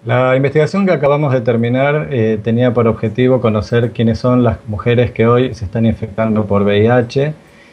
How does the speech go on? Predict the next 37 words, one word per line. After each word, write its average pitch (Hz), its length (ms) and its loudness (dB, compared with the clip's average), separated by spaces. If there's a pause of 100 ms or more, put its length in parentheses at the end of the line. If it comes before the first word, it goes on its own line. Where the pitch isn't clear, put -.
(180)
en 104 100 -2
la 104 60 2
Argentina. 104 680 2
La 98 100 2
hicimos 113 340 2
junto 113 260 2
con 104 160 0
las 101 200 2
redes 110 360 2
de 101 120 0
mujeres 110 600 0 (380)
viviendo 107 300 2
con 104 160 0
V 107 100 4
I 117 60 4
H 131 260 0
que 98 180 -2
participaron 98 760 -4
en 98 80 -2
cada 104 180 0
una 104 200 0
de 98 40 0
las 95 180 0
etapas 98 420 -2
del 92 100 0
proyecto 117 520 -2
y 104 40 4
eso 101 200 -2
fue 101 440 -2
muy 101 180 2
lindo 110 300 4
y 101 40 2
muy 98 160 4
útil 101 260 0
para 95 220 0
la 90 100 -2
investigación. 101 760 -2